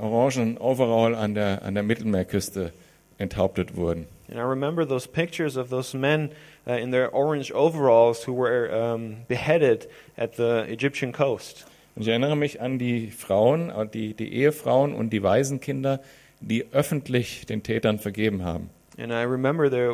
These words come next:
Speaker 2: widows and orphan children who publicly,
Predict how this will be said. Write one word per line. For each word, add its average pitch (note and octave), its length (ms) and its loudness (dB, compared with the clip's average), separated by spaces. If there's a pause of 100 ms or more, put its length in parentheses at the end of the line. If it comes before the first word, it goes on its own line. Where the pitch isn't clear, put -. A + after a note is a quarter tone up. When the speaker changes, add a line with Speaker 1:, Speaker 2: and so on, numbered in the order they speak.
Speaker 2:
widows C#3+ 440 2
and B2 280 -8
orphan B2+ 580 -2
children C3+ 640 -2
who A#2+ 200 -6 (340)
publicly, C#3+ 720 0